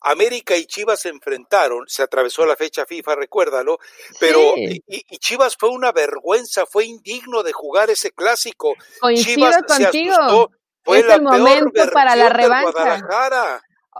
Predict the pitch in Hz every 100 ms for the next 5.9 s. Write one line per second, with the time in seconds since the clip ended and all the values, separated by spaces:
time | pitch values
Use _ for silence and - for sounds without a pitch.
0 | - 247 254 277 269 294 269 254 254 247
1 | 233 226 185 185 165 - - 196 240 233
2 | 285 302 320 320 285 320 320 349 339 -
3 | 302 302 285 269 277 269 269 269 254 214
4 | 208 220 226 233 214 196 214 220 208 190
5 | 185 180 156 156 _ _ _ - 185